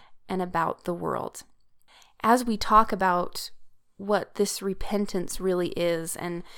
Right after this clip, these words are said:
what John taught about it, I just think that is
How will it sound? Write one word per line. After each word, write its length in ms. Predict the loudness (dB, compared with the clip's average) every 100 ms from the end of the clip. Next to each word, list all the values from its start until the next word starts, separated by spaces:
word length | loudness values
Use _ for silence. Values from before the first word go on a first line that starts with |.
| -18 -12
what 260 | 2 2 4
John 480 | 2 4 4 0 -2 -8 -10
taught 300 | 0 2 2
about 300 | 2 2 2
it, 300 | 0 -2 -8 -12 -20 -20 -20 -20 -20 -14 0
I 100 | 2
just 240 | 2 0 0
think 240 | -2 0
that 300 | 2 0 -2 -4
is 480 | 0 0 -2 -6